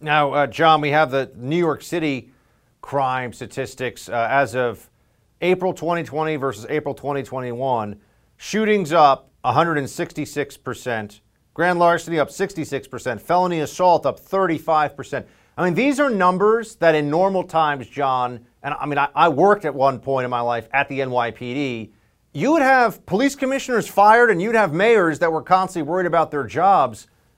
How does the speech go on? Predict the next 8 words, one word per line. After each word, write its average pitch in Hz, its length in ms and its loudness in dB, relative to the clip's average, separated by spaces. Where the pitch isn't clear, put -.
But 170 160 2
it 170 120 -2
seems 254 360 -2
like 220 240 0
this 214 240 -2
isn't 214 280 -4
really 208 340 0
a, 175 260 -2